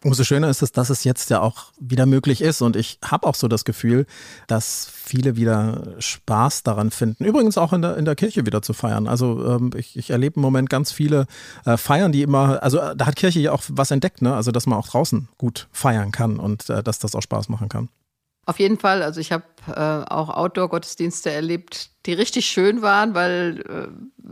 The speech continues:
Speaker 2: die Predigt war relativ <laughs> kurz, ja. Und, äh, irgendwie dieses Draußensein im Garten, an der frischen Luft miteinander, das ist ja auch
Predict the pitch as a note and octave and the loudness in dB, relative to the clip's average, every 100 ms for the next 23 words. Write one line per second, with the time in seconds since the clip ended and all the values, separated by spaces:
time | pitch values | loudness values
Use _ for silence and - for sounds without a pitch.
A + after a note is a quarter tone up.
0 | D3+ E3 _ C4+ - A#3 B3 C#4 - G#3 | -14 -14 _ -2 0 2 2 0 -2 0
1 | G#3+ A3 A#3+ - C#4+ - - C#4+ D#4+ - | 2 4 2 2 0 0 -4 -2 -2 -2
2 | - - G#3+ G#3 - D#4+ - F4+ - C4+ | -6 -4 -2 -2 -4 -6 -4 -6 -4 -4
3 | - - E4 G4 D4 - F#3+ F#3+ G3 F#3+ | -4 -8 -8 -6 -4 -2 0 0 -2 -6
4 | F#3+ F3+ F#3 E3+ - G3 B3 - A3 F3+ | -6 -6 -8 -6 0 0 0 -4 -6 -4
5 | F#3 F3 F3 E3 F3+ G3+ - E3 E3+ E3+ | -2 -4 -2 0 0 -2 -4 -4 -4 -4
6 | E3+ E3+ F3+ - F3 E3 D#3 E3 F#3+ D#3+ | -6 -6 -6 -8 -10 -8 -6 -4 -4 -6
7 | D#3 - - - D#3 D3 E3+ - | -8 -10 -10 -4 -2 0 -2 -6